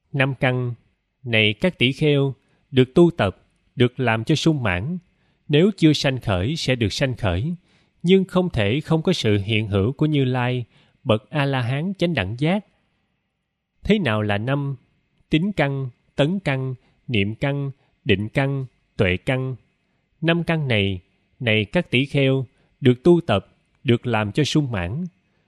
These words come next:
Nếu chưa sanh khởi, sẽ được sanh khởi, nhưng không thể không có sự hiện hữu của Như Lai,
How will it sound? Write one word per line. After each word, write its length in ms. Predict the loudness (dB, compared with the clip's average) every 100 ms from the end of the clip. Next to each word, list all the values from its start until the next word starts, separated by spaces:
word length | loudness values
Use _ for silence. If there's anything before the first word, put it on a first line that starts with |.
| _
Nếu 240 | -2 0 2
chưa 160 | 2 2
sanh 220 | 2 -2
khởi, 420 | -2 -4 -2 -6 -8
sẽ 200 | -4 -2
được 180 | -2 -2
sanh 200 | -4 -4
khởi, 440 | -4 -2 -4 -8 -12 _ _ _ 0
nhưng 260 | 2 2
không 280 | 2 -2 -2
thể 280 | 0 -2 -2
không 220 | -2 -2
có 120 | 0
sự 240 | 0 0 0
hiện 280 | 0 0 2
hữu 220 | 0 2
của 140 | 2
Như 220 | 2 2
Lai, 380 | 2 0 -2 -4